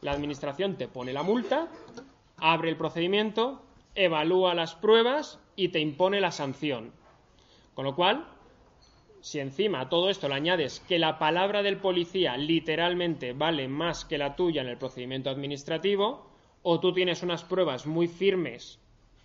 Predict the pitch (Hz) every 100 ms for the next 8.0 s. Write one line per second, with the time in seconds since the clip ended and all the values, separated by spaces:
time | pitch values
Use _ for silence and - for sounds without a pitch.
0 | - 131 123 117 120 - 143 131 131 139
1 | 143 131 - 180 180 143 139 151 143 139
2 | 196 196 120 - - _ 143 147 156 147
3 | 175 196 254 - - - 131 131 143 127
4 | 123 202 147 117 127 123 123 117 147 143
5 | 151 147 139 139 139 143 143 135 127 127
6 | 123 165 127 123 120 123 143 135 135 131
7 | 127 131 131 139 156 170 135 131 151